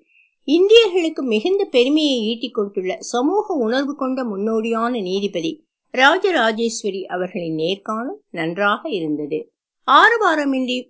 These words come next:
பல சாதனைகளை செய்துள்ள எழுத்தாளர் ஏ எஸ் ராகவன் அறிமுகமும்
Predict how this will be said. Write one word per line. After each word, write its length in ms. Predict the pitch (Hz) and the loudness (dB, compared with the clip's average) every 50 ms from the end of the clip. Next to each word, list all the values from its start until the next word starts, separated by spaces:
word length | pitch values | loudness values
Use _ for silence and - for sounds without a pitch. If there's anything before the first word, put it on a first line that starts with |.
| _ | _
பல 180 | - 214 220 247 302 | 0 2 2 2 2
சாதனைகளை 760 | 320 - - 240 226 254 277 277 320 311 294 269 240 254 220 214 | -2 -2 0 2 2 2 4 2 2 2 2 0 0 -2 -4 -4
செய்துள்ள 460 | 214 - 202 190 202 202 196 190 190 175 | -2 -2 -2 0 0 0 0 0 -2 -2
எழுத்தாளர் 640 | 165 165 196 226 220 226 240 214 190 180 170 160 156 - _ _ _ _ _ _ - | -2 0 -2 -2 -4 -2 -2 -2 -2 -2 -4 -6 -6 -10 _ _ _ _ _ _ -2
ஏ 140 | 240 254 285 330 359 | 0 2 2 2 2
எஸ் 160 | 381 349 339 - | 0 -2 -4 -4
ராகவன் 520 | - 220 208 220 233 - - 196 190 185 190 - | 0 2 2 2 2 0 -4 -6 -6 -8 -12 -10
அறிமுகமும் 640 | - 180 170 165 170 175 170 160 185 208 269 392 | -6 -4 -4 -4 -4 -4 -6 -6 -8 -8 -8 -10